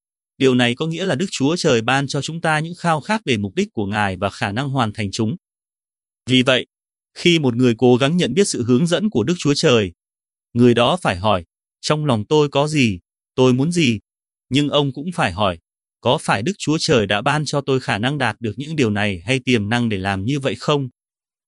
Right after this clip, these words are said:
Rõ ràng, nhiều người yêu thích và vui hưởng những điều mà họ không có năng lực.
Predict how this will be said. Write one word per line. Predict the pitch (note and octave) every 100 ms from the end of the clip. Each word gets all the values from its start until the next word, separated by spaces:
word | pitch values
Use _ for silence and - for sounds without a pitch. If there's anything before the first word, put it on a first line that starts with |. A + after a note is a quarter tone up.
| _
Rõ | G#2+ B2
ràng, | C3 A2+ G2 - _ _ -
nhiều | B2+ A#2+
người | B2 A2
yêu | C3 D3+
thích | - A#3
và | B2
vui | G#2 C#3
hưởng | C3 A#2 G2
những | C#3
điều | D3 G2+
mà | F#2+
họ | G2 F#2+
không | - E3+ E3
có | C#3+
năng | D3 C#3+
lực. | C3+